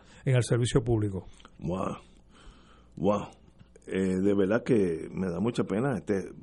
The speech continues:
Speaker 2: por la foto es una persona jovencitísima, está
Speaker 1: Ujú.
Speaker 2: empezando a vivir y ya está en estos vaivenes de la vida. Eh,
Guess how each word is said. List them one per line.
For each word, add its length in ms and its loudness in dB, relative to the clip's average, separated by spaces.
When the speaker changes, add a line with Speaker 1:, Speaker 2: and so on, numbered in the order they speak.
Speaker 2:
por 200 2
la 100 -2
foto 360 0
es 40 0
una 300 0
persona 480 -4
jovencitísima, 1120 0
está 140 6
Speaker 1:
Ujú. 80 6
Speaker 2:
empezando 460 0
a 40 2
vivir 380 4
y 80 -4
ya 140 2
está 180 0
en 80 4
estos 460 0
vaivenes 580 0
de 80 -2
la 140 -4
vida. 300 0
Eh, 240 -2